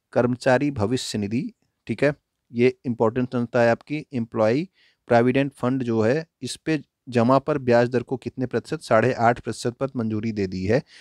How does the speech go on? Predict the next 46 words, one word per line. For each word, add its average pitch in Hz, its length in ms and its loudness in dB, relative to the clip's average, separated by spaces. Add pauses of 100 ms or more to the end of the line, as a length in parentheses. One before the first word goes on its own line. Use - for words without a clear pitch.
(220)
ये 127 100 4
क्वेश्चंस - 680 -2 (140)
जो 120 220 -2
है 123 100 6
परसेंटेज 113 520 -4
वाले 110 200 2
आपसे 110 260 2
पूछ - 340 -8
लिए 107 120 -2
जाते 98 260 -2
हैं, 113 160 -2 (420)
ठीक 113 160 -4
है, 147 80 2
तो 139 100 -2
इसको 120 220 -2
आप 123 140 4
ध्यान 101 300 -2
रखिएगा। 92 440 -6 (1300)
नेक्स्ट 147 360 2
है 170 60 4
आपका 170 280 -2
चेन्नई 139 580 -2
मैसूर, 131 560 -2
चेन्नई 113 460 0
शताब्दी 107 540 0
एक्सप्रेस, - 520 -4 (680)
इसको 160 240 -2
क्या 156 200 2
मिला 151 260 2
है? 156 200 0
इसको 147 240 -6
मिला 143 220 2
है 147 140 0
एकीकृत 143 600 -4
प्रबंधन 113 460 0
प्रणाली, 98 440 -2
यानी 117 140 0
कि 127 120 -6
इंटीग्रेटेड 123 560 -4
मैनेजमेंट 110 440 0
सिस्टम 127 400 -4
का 120 160 2
इनको 110 220 -2
प्रमाणन 110 440 0
मिला 101 260 0
है, 117 160 0